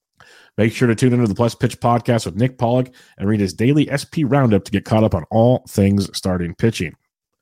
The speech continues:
Couple relief pitcher notes. There's a lot of saves, a lot of saves on Tuesday. Couple highlights here. Jason Adam picked up his first save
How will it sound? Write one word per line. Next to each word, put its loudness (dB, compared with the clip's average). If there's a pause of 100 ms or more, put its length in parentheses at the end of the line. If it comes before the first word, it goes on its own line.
(480)
Couple -2
relief 2
pitcher -4
notes. -2
There's -2
a -4
lot 0
of -2
saves, -4
a -20
lot -2
of -2
saves 2
on -6
Tuesday. -4 (360)
Couple -2
highlights 0
here. 0
Jason 0
Adam -2
picked -4
up -4
his -4
first -6
save -2